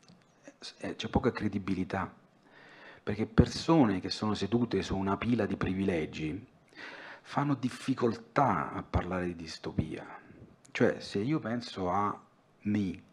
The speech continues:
noi, eh, di Zemiatin, scritto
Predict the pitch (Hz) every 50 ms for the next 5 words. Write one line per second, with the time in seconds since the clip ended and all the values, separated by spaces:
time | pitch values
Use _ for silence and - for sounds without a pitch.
0 | _ _ - 104 107 101 92 80 76 78 78 78 - - - _ _ _ _ _
1 | - - - - _ _ _ _ _ _ _ _ - - 78 69 64 - 80 -
2 | 76 80 82 80 90 95 - - 98 92 92 90 85 78 76 85 - - 78 76
3 | 76 76 76 - - _ _ _ _ - - - - 101 101 - - 85 82 82
4 | - -